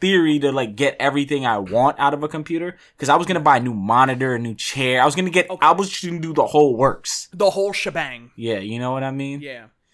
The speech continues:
Speaker 1: And I was gonna buy, like, a, a kind of expensive graphics card, so I was like, "Okay, let me, you know."
Speaker 2: So here's the statement from C D Projekt Red.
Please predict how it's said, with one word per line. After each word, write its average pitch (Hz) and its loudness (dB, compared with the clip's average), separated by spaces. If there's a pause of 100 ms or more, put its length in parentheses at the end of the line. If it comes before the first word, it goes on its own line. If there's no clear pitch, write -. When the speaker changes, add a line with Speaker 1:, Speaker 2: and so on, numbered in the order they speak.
(280)
Speaker 1:
And 131 -2
I 143 6
was 151 2
gonna 135 -4
buy, 120 2
like, - -8
a, 113 -10
a - -14
kind 139 -4
of 147 -6
expensive 156 -4
graphics 151 0
card, 143 0
so 123 -6
I 113 -2
was 117 -6
like, 95 -6
"Okay, 78 -12
let 113 -6
me, 113 -12
you 120 -16
know." 104 -16 (1300)
Speaker 2:
So 190 -6
here's 254 -10
the 247 -12
statement 175 -10 (120)
from 165 -6
C 185 -14
D 165 -14
Projekt 165 -10
Red. 135 -12